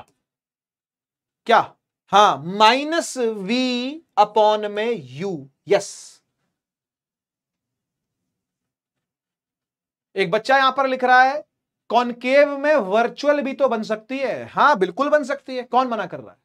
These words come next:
लेकिन दिया तो है कि रियल है, तो मैं क्यों मानूं कि वर्चुअल है? जब गिवन में है कि रियल ले,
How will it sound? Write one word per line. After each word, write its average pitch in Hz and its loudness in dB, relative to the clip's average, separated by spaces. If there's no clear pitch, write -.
लेकिन 185 -6
दिया 220 2
तो 240 0
है 277 0
कि 269 -4
रियल 233 -4
है, 135 -12
तो 185 -6
मैं 214 0
क्यों 254 -6
मानूं 247 -4
कि 247 -4
वर्चुअल 247 -4
है? 262 -14
जब 240 0
गिवन 240 0
में 302 2
है 262 -2
कि 294 -2
रियल 262 0
ले, 202 2